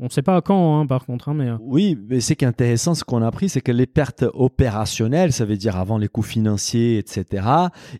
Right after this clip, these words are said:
Speaker 2: il a, elle a été de neuf millions des livres. Donc, quand tu compares neuf millions des pertes sur les chiffres d'affaires des cinq milliards, ça fait deux virgule trois pour cent. Donc, en fait, euh, ils sont vraiment très proches de l'équilibre, là. Ils peuvent peut-être a-, arriver à l'équilibre cette année.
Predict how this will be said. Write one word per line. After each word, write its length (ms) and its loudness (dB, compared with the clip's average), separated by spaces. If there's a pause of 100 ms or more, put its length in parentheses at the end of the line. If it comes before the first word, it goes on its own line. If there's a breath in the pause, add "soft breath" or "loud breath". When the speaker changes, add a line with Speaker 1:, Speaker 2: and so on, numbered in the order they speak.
Speaker 2:
il 120 2
a, 100 2 (120)
elle 140 0
a 60 2
été 200 0
de 120 0
neuf 460 2
millions 400 2
des 160 -2
livres. 440 0
Donc, 200 -2
quand 140 -2
tu 140 -12
compares 460 0
neuf 300 2
millions 380 2
des 140 0
pertes 440 -4
sur 460 0
les 120 4
chiffres 360 0
d'affaires 360 0
des 100 -8
cinq 240 -4
milliards, 340 0
ça 140 -2
fait 240 0 (280 soft breath)
deux 200 2
virgule 320 -2
trois 300 -4
pour 160 0
cent. 260 -4 (380 soft breath)
Donc, 200 -2
en 80 2
fait, 340 -2
euh, 220 4
ils 100 4
sont 200 2
vraiment 280 0
très 240 0
proches 380 0
de 100 0
l'équilibre, 560 0
là. 140 0
Ils 60 -4
peuvent 280 2
peut-être 280 -2
a-, 180 0
arriver 340 0
à 60 2
l'équilibre 480 -2
cette 180 -8
année. 220 -2